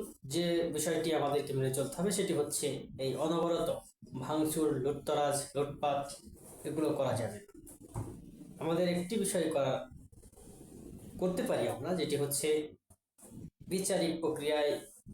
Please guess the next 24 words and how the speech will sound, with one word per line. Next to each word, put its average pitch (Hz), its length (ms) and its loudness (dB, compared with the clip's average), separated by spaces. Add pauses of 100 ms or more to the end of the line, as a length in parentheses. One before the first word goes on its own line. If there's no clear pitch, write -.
(600)
সহযোগিতা 135 580 0 (100)
করা। - 180 -12 (840)
যারা 185 240 4 (680)
অন্যায় 208 420 2
করেছে, 147 340 0 (680)
দেশকে 156 400 0 (1120)
বিপদের 175 400 4
মুখে 156 240 0
দি-, 135 180 -4
ঠেলে 151 200 0
দিয়েছে, 139 360 2 (220)
দেশের 156 320 2
টাকা 127 220 0
পাচার 151 420 0
করেছে, 143 340 0 (680)
তাদের 175 280 2
বিচারের 196 360 2
জন্য 185 180 2 (120)
মাঠে - 220 -4
নামা, 123 260 -2 (1040)
দ্রুততম 196 460 0
সময়ের 160 400 0
মধ্যে 151 260 -2
তাদের 143 260 2